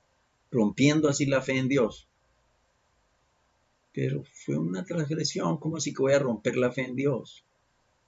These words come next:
Ah, porque creíste, oíste, te dijeron que esa persona te dijo esto, aquello, lo otro, y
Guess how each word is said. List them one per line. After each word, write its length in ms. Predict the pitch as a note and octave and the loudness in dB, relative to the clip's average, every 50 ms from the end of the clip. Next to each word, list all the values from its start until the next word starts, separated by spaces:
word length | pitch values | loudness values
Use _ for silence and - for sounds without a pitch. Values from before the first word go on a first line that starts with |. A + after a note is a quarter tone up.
| _ _ _ _ _ _ _ _ _ _ _ _ _ _ _ _ _ _ - | _ _ _ _ _ _ _ _ _ _ _ _ _ _ _ _ _ _ -12
Ah, 280 | - F#2+ G2+ G2+ G#2+ - - _ _ _ _ _ _ _ _ _ _ _ _ _ _ _ _ _ _ _ _ _ - | -10 -10 -10 -10 -14 -20 -20 _ _ _ _ _ _ _ _ _ _ _ _ _ _ _ _ _ _ _ _ _ -10
porque 280 | A2+ G2 G#2+ A2+ - _ _ _ - - _ _ _ _ _ _ _ _ _ _ _ _ - - | -10 -6 -6 -6 -8 _ _ _ -20 -20 _ _ _ _ _ _ _ _ _ _ _ _ -6 2
creíste, 680 | - A#2+ B2+ B2+ C3 C#3 D#3+ D#3+ D#3 - - E3+ E3+ | 6 8 10 10 10 10 8 6 6 4 0 4 8
oíste, 720 | D#3 C#3 C#3+ D3 D3 D#3 D#3 D3+ - - - D#3 D3+ D3+ D3+ | 8 8 10 8 8 8 6 4 4 2 4 6 8 8 8
te 160 | C#3+ C#3 C#3 | 8 4 4
dijeron 760 | C3 C3+ B2+ A#2+ - C#3 C#3 C#3 C#3+ D3 C#3+ C#3+ C#3+ C#3+ C3+ | 4 4 2 4 6 8 10 10 8 8 4 2 0 -2 -2
que 120 | C#3 C#3+ C3 | 0 0 2
esa 180 | B2+ C#3 C3+ | 4 4 2
persona 800 | C3+ C3+ B2 A#2 - B2+ B2 B2+ C3 B2+ B2+ B2+ B2+ B2+ B2+ B2 - | 2 2 -2 0 -2 -2 0 0 -2 -2 -4 -4 -4 -4 -6 -4 -2
te 80 | A#2+ | -2
dijo 300 | A#2+ A#2+ B2 A2+ B2 B2 | -2 -2 -2 -2 0 2
esto, 280 | B2 - - - - - | 0 0 0 0 0 0
aquello, 340 | - - - - B2 B1 A#1+ | 0 0 -2 -2 0 2 2
lo 120 | A#1+ A#1+ | 4 2
otro, 420 | A#1+ - - - B2+ B1 - - _ - | 2 0 -2 -4 -4 -4 -4 -6 _ -6
y 440 | B2+ A#2+ A#2 B2 C3 C3+ C#3 C#3 | 0 2 2 2 2 2 -2 -4